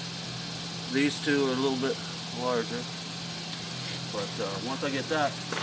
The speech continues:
I'll move it back and hit that spot. The high.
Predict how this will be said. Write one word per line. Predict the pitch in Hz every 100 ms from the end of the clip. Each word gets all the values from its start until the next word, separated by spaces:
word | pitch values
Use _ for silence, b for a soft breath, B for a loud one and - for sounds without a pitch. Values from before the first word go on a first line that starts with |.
| - - - - - - 113
I'll | 110
move | 110 113
it | 135
back | 170 165
and | - - - - - - - - - - - - - - - - - - - 104
hit | 135 - - - - 135
that | - - -
spot. | - -
The | - - - - - - - - - - - - - 123
high. | 123 110